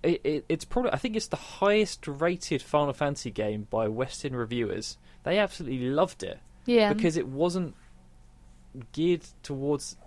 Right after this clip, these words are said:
Speaker 1: Japanese, like, they just didn't, I don't know, it's really strange.
Speaker 2: Yeah. Uh, yeah, I think twelve was definitely the hardest one to get into for me. But, um,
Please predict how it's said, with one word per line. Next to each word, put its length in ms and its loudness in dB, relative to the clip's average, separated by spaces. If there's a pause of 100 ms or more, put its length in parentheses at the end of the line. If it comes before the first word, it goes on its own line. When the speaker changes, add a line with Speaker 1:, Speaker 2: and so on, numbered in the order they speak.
Speaker 1:
Japanese, 600 2 (160)
like, 180 -4 (840)
they 80 -2
just 200 -6
didn't, 340 -4 (460)
I 40 -4
don't 140 -4
know, 140 2
it's 160 0
really 180 -6
strange. 640 -2
Speaker 2:
Yeah. 360 8 (1200)
Uh, 100 6
yeah, 500 12
I 300 12
think 340 2
twelve 340 6
was 140 -2
definitely 340 -2
the 120 2
hardest 360 2
one 160 -2
to 60 -2
get 160 2
into 560 0 (200)
for 140 2
me. 380 0 (680)
But, 340 8
um, 600 2